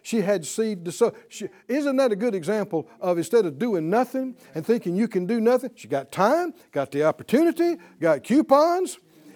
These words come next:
If there's a heart, there, you'll find something to do.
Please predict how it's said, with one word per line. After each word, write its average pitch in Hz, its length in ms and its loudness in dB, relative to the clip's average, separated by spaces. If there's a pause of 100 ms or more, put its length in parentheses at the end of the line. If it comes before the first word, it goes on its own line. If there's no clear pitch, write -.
(240)
If 269 260 0
there's 311 340 2
a 220 120 4
heart, 247 680 2 (440)
there, 190 560 2
you'll 226 300 4
find 220 360 0
something 160 360 -2
to 131 60 -6
do. 123 280 -2